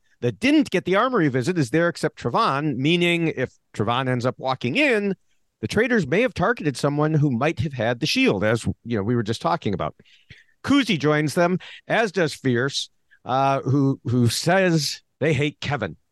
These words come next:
Now, my initial guess was that Fierce hated Kevin 'cause Kevin didn't, uh, uh, save Fierce a seat at breakfast, uh, next to him. You know, I mean, that, that was the most obvious to me. But it turns out it was actually game related.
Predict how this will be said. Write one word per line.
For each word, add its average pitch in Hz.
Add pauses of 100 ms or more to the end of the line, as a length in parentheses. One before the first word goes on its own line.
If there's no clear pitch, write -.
(760)
Now, 139
my 143
initial 190
guess 123 (140)
was 131
that 135
Fierce 139
hated 120
Kevin 113
'cause 117
Kevin 107
didn't, 104 (180)
uh, 107 (180)
uh, 98
save 120
Fierce 107
a 101
seat 117
at -
breakfast, -
uh, 92
next 165
to 87
him. -
You 123
know, 92
I 113
mean, 107
that, 135 (320)
that 226
was 247
the 220
most 214
obvious 151
to -
me. 151
But 160
it 180
turns 269
out 240
it 208
was 175
actually 175
game 143
related. 69